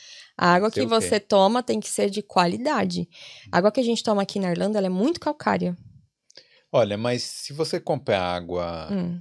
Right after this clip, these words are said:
Speaker 2: de, água mi-, mineral,
Speaker 1: Uhum.
Speaker 2: vai ter plástico ali dentro também.
Speaker 1: Sim, então por isso você compra um
Speaker 2: Então,
Speaker 1: filtro.
Speaker 2: é, vou ter que fazer isso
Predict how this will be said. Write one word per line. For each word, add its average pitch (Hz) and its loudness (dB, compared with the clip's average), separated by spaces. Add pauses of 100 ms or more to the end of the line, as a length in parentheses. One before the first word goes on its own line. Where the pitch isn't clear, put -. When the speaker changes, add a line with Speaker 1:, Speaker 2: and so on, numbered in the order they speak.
(120)
Speaker 2:
de, 87 -16 (440)
água 151 0
mi-, 127 -8
mineral, 110 0
Speaker 1:
Uhum. 214 0 (260)
Speaker 2:
vai 151 2
ter 160 -4
plástico 151 -2
ali 104 -2
dentro 92 -4
também. 82 -12 (400)
Speaker 1:
Sim, 220 -6 (260)
então 180 -4
por 185 -6
isso 196 -6
você 202 -4
compra 202 -6
um - -6
Speaker 2:
Então, - -10
Speaker 1:
filtro. 240 -2 (460)
Speaker 2:
é, 92 -10
vou 107 -18
ter - -18
que - -20
fazer 262 0
isso 285 -8